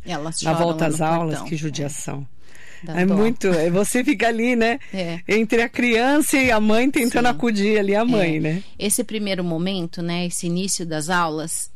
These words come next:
Speaker 1: eu sempre estou por perto, né? Porque sempre a gente tem uma palavrinha ali pra, de conselho,
Speaker 2: É.
Speaker 1: de carinho, né, pra,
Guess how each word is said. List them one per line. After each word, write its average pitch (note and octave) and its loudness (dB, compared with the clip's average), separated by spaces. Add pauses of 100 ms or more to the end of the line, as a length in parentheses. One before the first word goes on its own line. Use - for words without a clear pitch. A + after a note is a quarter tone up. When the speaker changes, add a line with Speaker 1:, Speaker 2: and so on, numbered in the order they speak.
Speaker 1:
eu E3+ 0
sempre C4 -2
estou A3 -4
por G#3+ -6
perto, - -8 (560)
né? D#3+ -6
Porque F3+ -8
sempre C4 -2
a A3 -2
gente G#3+ -6
tem G#3 -4
uma G3 -4
palavrinha F3+ -4
ali E3+ -4
pra, D#3+ -6 (560)
de E3+ -6 (500)
conselho, E3 -4 (220)
Speaker 2:
É. - -6 (140)
Speaker 1:
de E3 -8
carinho, G3 -2
né, G#3 -6
pra, D#3 -6